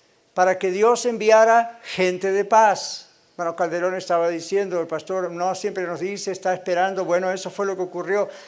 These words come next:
Por nueve meses estuvimos orando mientras teníamos nada más que en mi pequeña oficina un grupo de estudio bíblico y orábamos, era todo lo que hacíamos, no era un servicio.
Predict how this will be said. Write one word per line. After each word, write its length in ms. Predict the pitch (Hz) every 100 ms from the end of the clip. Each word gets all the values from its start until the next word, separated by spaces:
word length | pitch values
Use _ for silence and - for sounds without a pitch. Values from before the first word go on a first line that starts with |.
| -
Por 140 | - 165
nueve 320 | 202 277 262
meses 420 | 233 214 165 147
estuvimos 560 | 156 156 160 196 196 185
orando 540 | 170 190 208 214 202 - -
mientras 400 | 208 214 202 202
teníamos 460 | 196 208 214 214 190
nada 240 | 233 247
más 320 | 226 233 233
que 400 | - 202 196 -
en 160 | - 190
mi 100 | 190
pequeña 380 | 185 175 214 226
oficina 500 | 202 196 220 226 226
un 60 |
grupo 320 | 180 196 202 185
de 60 |
estudio 340 | 190 196 190 180
bíblico 640 | 202 214 220 226 233 - - _ -
y 220 | 175 190
orábamos, 600 | 208 214 233 185 135 -
era 160 | 185 180
todo 220 | 214 220
lo 100 | 214
que 100 | 190
hacíamos, 460 | 190 208 170 135 135
no 80 |
era 80 | 175
un 80 | 185
servicio. 580 | 180 170 185 180 143